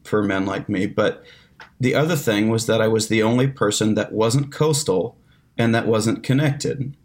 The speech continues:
There were people that were winning, that had won Pulitzers, wandering around the halls, leading workshops and stuff.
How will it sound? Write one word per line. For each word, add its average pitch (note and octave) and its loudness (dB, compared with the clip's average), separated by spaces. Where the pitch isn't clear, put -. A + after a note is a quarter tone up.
There A#2+ 2
were C3 0
people C#3+ 0
that A#2+ 0
were A2+ -2
winning, A2+ 0
that A2 2
had A2+ 0
won A2 0
Pulitzers, G2+ -2
wandering A#2 2
around G#2+ 2
the G#2+ 2
halls, G#2+ -2
leading A#2 2
workshops A2 -2
and F#2+ -4
stuff. G2+ -2